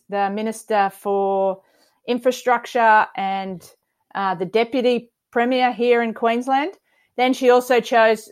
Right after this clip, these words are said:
Patrick Johnson, who is an Olympian, uh, track runner. Um, and ironically, he's got a great story, Indigenous runner. Um,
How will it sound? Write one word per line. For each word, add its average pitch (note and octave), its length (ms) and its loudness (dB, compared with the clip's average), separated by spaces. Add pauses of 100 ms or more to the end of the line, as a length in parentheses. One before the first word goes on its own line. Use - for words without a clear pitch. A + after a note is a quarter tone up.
Patrick A3+ 340 -2
Johnson, A3+ 480 -2 (100)
who A3 200 2
is G#3+ 160 0
an G#3+ 120 -4
Olympian, A3 640 -2 (440)
uh, G3+ 200 -2
track A3+ 600 -2
runner. G3+ 460 0 (440)
Um, G3+ 300 -4
and G#3+ 140 -2
ironically, A3+ 520 4
he's B3 240 -2
got A#3+ 120 2
a A3 60 -2
great G3+ 320 0
story, G#3+ 580 0
Indigenous A#3 760 -4
runner. A3 500 2 (180)
Um, G3 440 -4